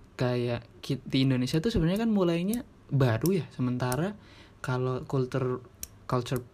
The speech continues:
podcastnya itu udah lama ada gitu, kayak di, di Amerika misalkan, eh, culture podcastnya tuh udah ada dari dua ribu sebelas, dua ribu sepuluh atau sebelumnya mungkin ya. Karena kayak di,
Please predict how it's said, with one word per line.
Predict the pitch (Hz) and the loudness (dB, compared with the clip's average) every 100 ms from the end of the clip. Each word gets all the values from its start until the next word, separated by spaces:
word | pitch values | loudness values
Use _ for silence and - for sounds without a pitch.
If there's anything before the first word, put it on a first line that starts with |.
| - | -2
podcastnya | 131 - - 127 - 127 123 | -2 0 -2 -2 0 -2 0
itu | 117 202 | 0 0
udah | 156 123 | 2 2
lama | 113 113 | 2 0
ada | 123 156 139 - | 0 0 0 -2
gitu, | 123 117 | -6 -4
kayak | 123 120 | -4 -2
di, | 117 139 - - - - | -4 -6 -14 -20 -20 -16
di | 147 123 120 117 117 117 117 - - | -6 -2 0 0 0 0 -2 -6 -6
Amerika | 123 120 120 120 147 | -2 0 -2 0 -2
misalkan, | 143 135 131 147 156 - - - - - - - - 143 | -2 -4 -2 -2 -4 -8 -20 -20 -20 -20 -20 -20 -10 -6
eh, | 123 123 123 123 120 120 120 - - - - - - - - - | -4 -4 -4 -4 -4 -4 -6 -10 -20 -20 -20 -20 -20 -20 -20 -2
culture | 127 123 120 127 123 123 123 - - - - - - - | 2 2 2 0 0 0 -4 -8 -14 -20 -20 -20 -20 -4
podcastnya | 131 - 131 - 160 | -4 0 0 2 2
tuh | 208 | 2
udah | 143 | 2
ada | 127 | 2
dari | 170 131 | 2 2
dua | 127 123 | 4 2
ribu | 123 127 123 120 120 120 - | 2 -2 -4 -2 -4 -6 -10
sebelas, | - 135 127 131 131 135 | -4 0 2 2 2 2
dua | 127 | 2
ribu | 131 | 0
sepuluh | 127 - 143 143 143 143 | 0 2 2 2 2 0
atau | 127 139 | -2 -2
sebelumnya | 139 135 151 175 160 | 0 2 4 4 4
mungkin | 135 123 123 123 | 2 -2 -2 -2
ya. | 175 - - - - | -4 -12 -20 -20 -4
Karena | 127 156 | 0 0
kayak | 175 131 127 | 0 0 0
di, | 117 113 117 | 0 0 -2